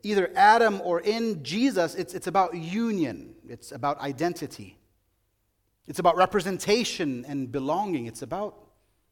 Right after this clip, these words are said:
inheritance. So those who are in Adam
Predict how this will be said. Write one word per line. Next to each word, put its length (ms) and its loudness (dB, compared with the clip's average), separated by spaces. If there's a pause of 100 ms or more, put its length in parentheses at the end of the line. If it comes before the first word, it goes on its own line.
(400)
inheritance. 840 -10 (1300)
So 160 -4
those 380 4
who 100 2
are 200 6 (100)
in 400 2
Adam 500 -2